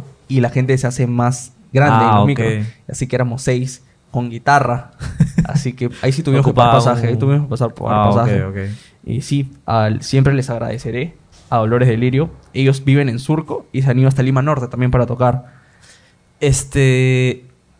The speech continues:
Speaker 2: se me fue lo que te iba a preguntar, <laughs> pero, eh, cuando subes con ellos, ¿cómo fue el recibimiento del público? ¿Los reconocían?
Speaker 1: No.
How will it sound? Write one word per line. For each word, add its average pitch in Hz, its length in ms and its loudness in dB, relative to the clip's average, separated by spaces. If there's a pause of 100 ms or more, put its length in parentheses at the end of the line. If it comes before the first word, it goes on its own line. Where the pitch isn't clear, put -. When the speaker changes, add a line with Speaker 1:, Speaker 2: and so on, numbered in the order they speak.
(340)
Speaker 2:
se - 260 -4
me 110 120 0
fue 139 220 4
lo 139 120 2
que 127 80 -4
te 123 100 -4
iba 131 80 0
a 135 40 0
preguntar, 131 720 0
<laughs> - 80 -20
pero, 160 840 0
eh, 120 640 -4
cuando 123 1080 0
subes 190 480 0
con 156 240 2
ellos, 147 340 2
¿cómo 180 280 0
fue 180 140 0
el 170 80 2
recibimiento 135 520 0
del 117 140 2
público? 107 380 0
¿Los 117 180 2
reconocían? 127 800 -2
Speaker 1:
No. 135 280 -2